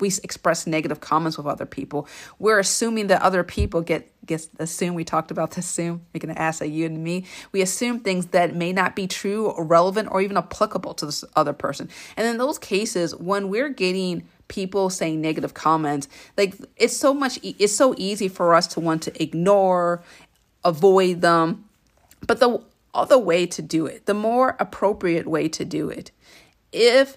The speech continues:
they are m-, demonstrate any type of maturity and and, keyword,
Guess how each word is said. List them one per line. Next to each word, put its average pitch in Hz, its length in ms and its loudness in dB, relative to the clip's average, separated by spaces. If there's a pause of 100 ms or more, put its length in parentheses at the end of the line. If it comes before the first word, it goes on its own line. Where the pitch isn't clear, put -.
(160)
they 196 560 0 (300)
are 170 500 4
m-, 180 200 -6 (320)
demonstrate 208 520 0
any 190 420 2
type 156 480 0
of 160 200 2
maturity 156 760 -2
and 190 500 0 (480)
and, 175 400 2
keyword, 170 500 0